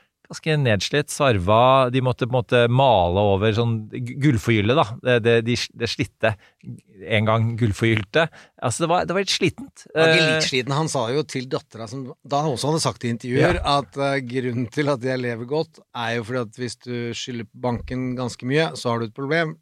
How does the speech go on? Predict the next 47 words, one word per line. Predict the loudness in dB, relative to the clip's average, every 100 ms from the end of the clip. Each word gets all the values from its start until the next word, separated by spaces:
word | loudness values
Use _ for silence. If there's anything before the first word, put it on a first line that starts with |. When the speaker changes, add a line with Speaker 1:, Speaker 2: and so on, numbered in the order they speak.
| -20
Speaker 2:
Hvis | -12
du | -8
skylder | -6 -6
så | -6 -4
mye | -2 -2
som | 0
meg, | 2 2 2 -2 -20 -20 -20 -20
så | -14 0 2 2 0
har | -2 -2
de | -4 -8 -10
et | -8
problem. | -4 -2 -4 -6 _ _ -4
Eh, | 0 2 2 2 2 2
når | 2 2 2 0
han | -2
da | -2
gikk | -4 -6
forbi | -10 -8 -4 -4
tiggerne | -2 -2 -2 -4 -8
på | -14
utsida, | -20 -18 -10 -10 -12 -14
og | -2
det | 0
er | 0 -4 -12 -12 -10
jo, | -8
jeg | -8 -10 -12 -14 -4
har | -2
den | 0 0 0
dattera | -2 -4 -6
gjenfortalt. | -6 -6 0 0 0 -8
Nå | -4 -2
vil | -2
han | -6
jo | -6 -10
ikke | -14 _ -6
all | -4
si | -4
at | -10 -10
han | -12
aldri | -8 -8
hadde | -6
gjeldsproblemer, | -8 -6 -4 -2 -2
og |
han | 0 -2
hadde | -4 -6
ti | -10 -2 0 0
prosent | 0 -2 -2 0 2 2 -2